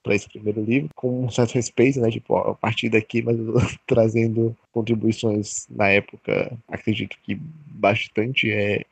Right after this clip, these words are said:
entre aspas, revolucionária, mas esse último capítulo, ele serve, ele se aproxima muito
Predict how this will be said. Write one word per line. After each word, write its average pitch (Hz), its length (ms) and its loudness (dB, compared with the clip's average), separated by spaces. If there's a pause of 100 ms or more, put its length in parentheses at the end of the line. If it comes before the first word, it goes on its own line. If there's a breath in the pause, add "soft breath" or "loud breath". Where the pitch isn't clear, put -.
(540 loud breath)
entre 107 200 -2
aspas, 101 260 -2
revolucionária, 110 760 -2 (160)
mas 113 880 0
esse 139 220 0
último 151 220 -6
capítulo, 139 500 0
ele 131 140 -2
serve, 156 360 0 (100)
ele 127 520 0
se - 140 -4
aproxima 165 360 0
muito 151 320 -4